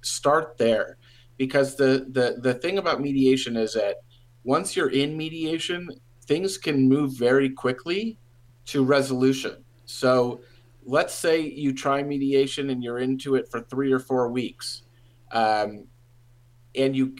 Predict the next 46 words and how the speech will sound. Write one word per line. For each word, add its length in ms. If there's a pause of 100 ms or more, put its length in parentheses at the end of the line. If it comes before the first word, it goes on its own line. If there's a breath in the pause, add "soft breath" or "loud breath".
(140)
and 100
it 100
turns 320
out 280
maybe 400
that's 320
not 240
the 200
answer 320
for 160
you. 380 (380 soft breath)
Then 160
you 120
can 200
shift 420
into 260
the 120
alternative 720
and 120
each 200
hire 320
a 60
lawyer 340
and 120
go 140
into 200
litigation. 720 (380 soft breath)
But 100
if 160
you 100
start 600
in 160
litigation, 640 (380)
if 160
you 140
make 320
that 220
choice 360
to 160
hire 480
that 160
lawyer, 400
to 80
file 360
the 100
paperwork, 680